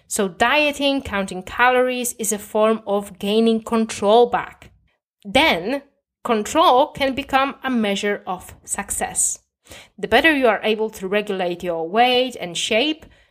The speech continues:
the better must be your self-control, the better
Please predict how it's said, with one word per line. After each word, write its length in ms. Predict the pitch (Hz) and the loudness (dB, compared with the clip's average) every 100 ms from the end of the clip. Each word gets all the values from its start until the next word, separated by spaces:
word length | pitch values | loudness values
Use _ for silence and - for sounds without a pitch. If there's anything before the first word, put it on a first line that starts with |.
| _ | _
the 180 | 170 202 | -8 -6
better 640 | 160 214 247 269 269 277 - _ | 0 2 4 6 6 4 -2 _
must 400 | 208 202 202 202 | -4 -2 -2 -4
be 440 | 202 190 190 196 - | -8 -6 -6 -8 -8
your 440 | 185 175 180 196 | -6 -2 -2 -4
self-control, 840 | - 196 180 - 185 - 185 359 440 - _ | -2 0 0 -2 -6 0 2 2 0 -12 _
the 140 | 170 196 | -6 -2
better 400 | - 175 208 | 2 2 4